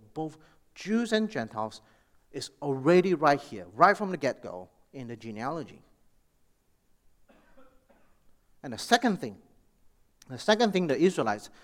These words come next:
had a problem with, uh, about these four women is that they had morally dubious reputation among the Israelites. They were thought of as sinners. They were not considered to be morally upright. They were sinners in the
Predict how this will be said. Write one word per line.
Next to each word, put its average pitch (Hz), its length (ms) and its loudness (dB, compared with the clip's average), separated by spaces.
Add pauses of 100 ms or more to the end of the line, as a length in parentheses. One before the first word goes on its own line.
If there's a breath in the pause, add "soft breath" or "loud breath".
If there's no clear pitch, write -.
(200 soft breath)
had 147 140 4
a 143 40 2
problem 180 440 4
with, 113 340 -6
uh, 113 220 -8
about 135 240 -2
these 170 180 2
four 151 200 6
women 123 320 -2 (420 soft breath)
is 185 120 -8
that 170 320 2
they 262 300 2
had 127 380 -2 (380)
morally 185 520 0
dubious 135 640 -6
reputation 131 720 -8
among 107 280 -12
the 95 80 -14
Israelites. 90 600 -18 (1120)
They 143 160 4
were 220 160 6
thought 110 320 -6
of 120 200 -8
as 123 160 -8
sinners. - 640 -2 (1160)
They 143 100 -2
were 165 120 4
not 180 140 6
considered 175 440 0
to 190 80 -2
be 165 120 0
morally 143 500 2 (120)
upright. 131 460 4 (400 soft breath)
They 147 240 6
were 262 160 0
sinners 127 580 -6
in 196 120 -4
the - 120 -6